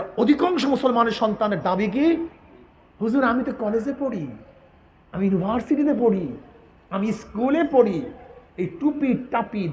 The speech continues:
দাড়ি আর জুব্বা আর জিকির, আজকার, নামাজ, রোজা, এগুলো আমাদের জন্য,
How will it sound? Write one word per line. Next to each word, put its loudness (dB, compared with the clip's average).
দাড়ি 0
আর 0
জুব্বা -2
আর 0
জিকির, -4
আজকার, -4
নামাজ, -2
রোজা, 0
এগুলো 0
আমাদের 0
জন্য, 0